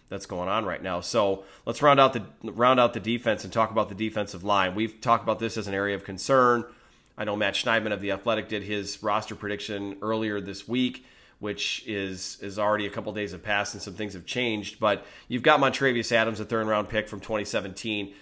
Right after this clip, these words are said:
Do they keep him? You've got Trayvon Hester. You need to get Kenny Clark some help. Dean Lowry's got a lot to prove this season up front. And the contract that they gave him, Tyler Lancaster, is, again, he's great if he's at the bottom of your depth chart. He had to play way too many snaps for a guy of his particular skill set.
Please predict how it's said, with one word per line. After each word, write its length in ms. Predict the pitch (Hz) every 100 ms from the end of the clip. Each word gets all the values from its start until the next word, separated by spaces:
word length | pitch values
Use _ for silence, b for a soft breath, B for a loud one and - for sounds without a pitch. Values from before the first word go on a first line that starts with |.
| B 107
Do 220 | 131 131
they 140 | 123
keep 280 | - 127 117
him? 240 | 123 123
You've 120 | 113 104
got 120 | 113
Trayvon 400 | 127 117 104 95
Hester. 640 | 117 120 - 120 117 - B B
You 100 | 113
need 200 | 117 131
to 80 | 127
get 160 | 127
Kenny 180 | 127 120
Clark 300 | 117 113 107
some 120 | 98
help. 380 | 95 123 123 123
Dean 160 | 120 110
Lowry's 440 | 110 120 120 117
got 140 | 120
a 40 | 110
lot 220 | 110 -
to 60 | -
prove 320 | 117 113 104
this 220 | 107 -
season 560 | 117 110 107 110 107 -
up 220 | 107 107 -
front. 280 | 110 107 - -
And 440 | 101 98 95 90
the 380 | 101 98 95 90
contract 500 | - 120 117 - 110
that 120 | 107 104
they 100 | 107
gave 240 | 110 107
him, 100 | 110
Tyler 320 | 117 113 107
Lancaster, 800 | 107 113 101 117 113 - 110 101
is, 240 | 95 92 - B B B
again, 300 | 104 110 95
he's 180 | 107 95
great 260 | 113 113
if 80 | 113
he's 140 | 104
at 80 | 104
the 80 | 95
bottom 240 | 110 113
of 80 | 110
your 100 | 95
depth 260 | 92 110 -
chart. 240 | 120 110
He 80 | 110
had 100 | 101
to 40 |
play 220 | 95 113 101
way 220 | 101 113
too 160 | -
many 180 | 117 104
snaps 420 | - 107 101 104
for 200 | - 95
a 40 | 92
guy 220 | 104 104
of 160 | 92 92
his 220 | 107 101
particular 500 | 101 113 - 95 90
skill 320 | - 139 143
set. 400 | 143 147 143